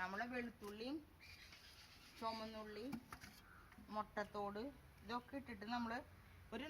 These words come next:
നാല് ദിവസം ഇട്ടാ, നമുക്കൊരു നാല് ദിവസം കുതിർന്നാ മതി ട്ടാ.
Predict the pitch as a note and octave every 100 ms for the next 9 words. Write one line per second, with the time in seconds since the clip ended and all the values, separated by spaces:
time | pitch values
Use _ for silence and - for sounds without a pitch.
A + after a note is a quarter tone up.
0 | D#4+ D4 C#4+ D4+ F4 F4+ D#4 - A3 -
1 | - - - - - - - A3 F3+ F3+
2 | F#3+ A3+ C4 D4 C#4 C4+ D4 D#4+ - D#4
3 | G4 - - C#4+ C4 A#3+ A#3 A#3+ C4 G#3
4 | F3+ C#3